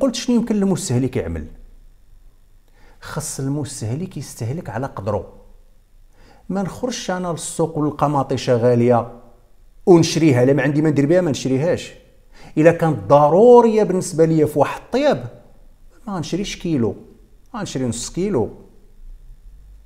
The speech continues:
وما ينطبق على هاد مطيشه ينطبق على كاع المواد الغذائيه. راه حنا كمستهلكين عندنا واحد السلاح مهم،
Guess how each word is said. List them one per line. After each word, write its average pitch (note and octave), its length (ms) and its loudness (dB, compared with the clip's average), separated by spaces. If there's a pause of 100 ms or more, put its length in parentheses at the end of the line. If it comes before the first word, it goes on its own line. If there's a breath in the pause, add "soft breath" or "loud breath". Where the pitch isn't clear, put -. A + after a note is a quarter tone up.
(880)
وما F#3+ 260 -2
ينطبق D#3+ 580 0
على B2+ 140 2
هاد A2+ 220 0
مطيشه B2 520 -4
ينطبق A#3 540 -4
على G3+ 180 -2
كاع G#3+ 160 -2
المواد C#3 480 0
الغذائيه. G2+ 720 -6 (880)
راه G#3+ 80 0
حنا G#3 240 -4
كمستهلكين G3+ 840 -2
عندنا F#3+ 240 -4
واحد F#3+ 240 -2
السلاح - 480 -2
مهم، F3 580 2